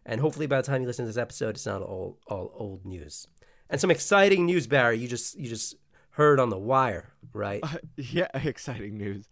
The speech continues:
Speaker 2: Uh, yeah, so apparently, uh,
Speaker 1: Guys,
Speaker 2: Kristaps
Speaker 1: this is big. This
Speaker 2: Porzingis
Speaker 1: is big.
Speaker 2: <laughs>
Speaker 1: Kristaps
Speaker 2: Porzingis may have
Speaker 1: Porzingis.
Speaker 2: broken his nose because he was bleeding profusely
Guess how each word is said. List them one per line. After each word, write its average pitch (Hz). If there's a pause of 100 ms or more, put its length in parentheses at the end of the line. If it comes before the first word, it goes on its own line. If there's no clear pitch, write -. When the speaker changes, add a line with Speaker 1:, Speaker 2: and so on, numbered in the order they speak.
(380)
Speaker 2:
Uh, 139
yeah, 151
so 151
apparently, 165
uh, 117
Speaker 1:
Guys, 175
Speaker 2:
Kristaps 165
Speaker 1:
this 214
is 160
big. 151 (140)
This 135
Speaker 2:
Porzingis 131
Speaker 1:
is 131
big. 135 (220)
Speaker 2:
<laughs> 165 (220)
Speaker 1:
Kristaps 156
Speaker 2:
Porzingis 175
may 165
have 143
Speaker 1:
Porzingis. 104
Speaker 2:
broken 156
his 123
nose 127
because 113
he 120
was 107
bleeding 131
profusely 117